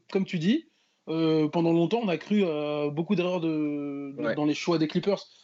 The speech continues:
Speaker 1: On laisse partir Blake Griffin, on laisse partir Chris Paul, même si il fallait que ça parte parce que, euh, la génération s'essoufflait, et cetera.
Speaker 2: Ouais.
Speaker 1: Derrière, tu prends Tobias Harris, Boban Marjanovic, ça marche plutôt bien, puis tu les trades aussi.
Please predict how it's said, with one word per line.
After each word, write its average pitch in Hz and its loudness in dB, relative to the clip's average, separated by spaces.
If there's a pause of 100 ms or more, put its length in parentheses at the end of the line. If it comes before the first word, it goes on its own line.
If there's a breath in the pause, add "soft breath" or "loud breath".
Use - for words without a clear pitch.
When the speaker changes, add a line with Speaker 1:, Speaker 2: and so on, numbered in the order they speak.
(160 soft breath)
Speaker 1:
On 147 -4
laisse 147 0
partir 165 -2
Blake 165 2
Griffin, 165 2
on 151 -4
laisse 151 -2
partir 160 -4
Chris 170 -2
Paul, 151 0
même 151 2
si 156 0 (280 loud breath)
il 147 0
fallait 147 0
que - -14
ça 143 0
parte 160 0
parce 139 -8
que, 147 -4
euh, 139 0 (640)
la 165 -2
génération 147 2
s'essoufflait, 156 -2
et 147 -8
cetera. 185 0 (140 loud breath)
Speaker 2:
Ouais. 165 -12 (140)
Speaker 1:
Derrière, 175 2
tu 180 -8
prends 151 -6
Tobias 170 -2
Harris, 170 -2
Boban 160 -2
Marjanovic, 160 -2
ça 147 -4
marche - -8
plutôt 165 -2
bien, 165 -2
puis - -14
tu 143 -6
les 143 -2
trades 180 0
aussi. 190 0